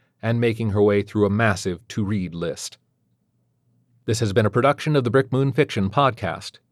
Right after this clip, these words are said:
If you like what you hear, please give us a rating and a review on Apple Podcasts, as it helps us find a bigger audience.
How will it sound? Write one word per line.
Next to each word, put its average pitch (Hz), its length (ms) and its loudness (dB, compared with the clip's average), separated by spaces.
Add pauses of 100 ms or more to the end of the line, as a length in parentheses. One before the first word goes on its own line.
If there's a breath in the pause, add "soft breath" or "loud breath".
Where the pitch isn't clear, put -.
If 117 180 -4
you 147 100 0
like 143 240 4
what 127 120 4
you 135 100 0
hear, 104 400 0 (240 soft breath)
please 107 320 2
give 104 140 0
us 110 100 0
a 113 60 2
rating 117 400 2
and 113 80 2
a 110 40 4
review 110 360 0
on 92 140 0
Apple 101 300 0
Podcasts, 107 720 -2
as 92 100 -4
it 92 100 -4
helps 117 260 -2
us 110 100 -2
find 98 300 0
a 87 40 -4
bigger 104 300 2
audience. 90 480 0